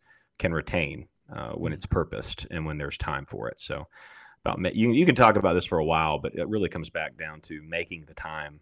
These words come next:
Speaker 1: and taking the initiative, uh, to make talking about Christ and Christ crucified and the, the application of the gospel in our daily lives, the practicality of Bible living, uh,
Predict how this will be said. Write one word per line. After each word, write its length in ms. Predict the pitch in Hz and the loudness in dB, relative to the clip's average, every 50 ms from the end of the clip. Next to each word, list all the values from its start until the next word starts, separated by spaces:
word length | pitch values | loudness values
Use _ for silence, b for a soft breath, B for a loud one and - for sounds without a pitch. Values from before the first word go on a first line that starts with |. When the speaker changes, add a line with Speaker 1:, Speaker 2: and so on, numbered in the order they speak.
| _ - | _ -16
Speaker 1:
and 120 | 85 80 - | -16 -14 -6
taking 360 | - 95 87 - 92 82 78 | -2 -2 -2 -2 -4 -10 -10
the 100 | 76 73 | -10 -12
initiative, 640 | 73 78 80 - - - 76 71 71 69 - - _ _ _ _ _ _ - | -10 -10 -8 -8 -8 -8 -8 -8 -10 -12 -12 -16 _ _ _ _ _ _ -12
uh, 100 | - 80 80 | -10 -10 -8
to 140 | - - 80 | -6 -6 -6
make 380 | 76 76 78 78 76 - - | -4 -4 -4 -4 -4 -6 -8
talking 340 | - - 90 90 - - 87 | -2 0 0 2 2 0 -4
about 220 | 78 80 78 - | -2 -4 -4 -6
Christ 540 | - - 82 76 76 76 76 - - - - - | -4 -4 -4 -2 -2 -4 -4 -6 -12 -14 -16 -14
and 160 | 87 82 78 - | -12 -10 -10 -8
Christ 280 | - 82 78 73 - | -6 -6 -6 -6 -4
crucified 640 | - 87 80 - 82 - 82 78 78 78 76 78 - - | -4 -6 -6 -6 -8 -6 -6 -4 -4 -4 -6 -8 -10 -14
and 220 | 80 78 76 76 | -14 -14 -16 -18
the, 60 | 76 80 _ b b b b b b b b | -20 -20 _ b b b b b b b b
the 140 | 76 78 78 | -2 2 2
application 580 | 85 82 - 78 - - 85 80 - - 80 | 2 2 2 -2 0 0 0 0 0 -2 -4
of 80 | 76 71 | -4 -4
the 80 | 73 71 | -4 -4
gospel 480 | 82 80 80 80 - - 78 73 76 | -2 -2 -2 -2 -4 -4 -4 -4 -4
in 80 | 73 73 | -4 -6
our 120 | 73 73 | -6 -6
daily 260 | 76 78 73 73 73 | -4 -6 -6 -4 -2
lives, 420 | 82 98 104 107 110 110 110 110 - | 2 6 8 8 8 8 6 4 -2
the 60 | - | -12
practicality 920 | - - 76 - - - - - 104 98 104 104 104 107 104 104 107 - - - | -10 -10 -10 -10 -10 -12 -4 0 4 4 6 6 4 4 0 -2 -4 -8 -16 -18
of 160 | 65 67 62 _ _ _ _ - | -18 -18 -18 _ _ _ _ -6
Bible 280 | 80 80 78 69 71 | -4 -4 -4 -2 4
living, 440 | 85 113 123 120 120 120 120 120 127 _ b b b b b b b b b b - | 6 6 8 8 6 4 2 -4 -10 _ b b b b b b b b b b -10
uh, 220 | - 73 73 | -8 -6 -6